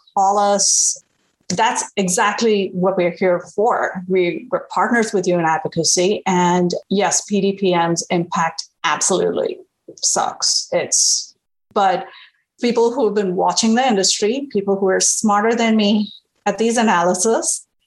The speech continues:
absolutely feel strongly that patient needs will continue to be served as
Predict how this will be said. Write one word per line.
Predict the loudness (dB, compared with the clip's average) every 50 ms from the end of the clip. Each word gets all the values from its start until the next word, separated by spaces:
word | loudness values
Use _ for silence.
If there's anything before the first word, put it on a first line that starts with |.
| _ _ _ _ _ _ -4
absolutely | -2 -2 0 0 0 0 2 2 2 2 2 0
feel | 0 0 -2 0 0 0
strongly | 0 0 0 2 2 2 2 2 2 2
that | 2 2 0 0 0 -2 -2 -6 -10 -14 _ _ _ _ _ _ _ _ _ _ _ -2
patient | 0 0 2 2 2 0 0 0
needs | -2 -2 0 0 2 2 2 2 0 -2 -4 -8 -10 -12 _ _ _ _ _ _ _ _ _ _ _ _ _ _ _ _ _ _ -6
will | -2 0 0 0 2 2 2 2 0
continue | 0 0 0 0 2 2 2 2 2
to | 0
be | 0 0 -2 -2 -2 -4 -8 _ -4
served | -2 0 0 2 2 2 2 2 0 0 0 -2 -6 -8 -8 -6
as | -4 -4 -2 -2 -2 -2 -2 -2 -2 -4 -6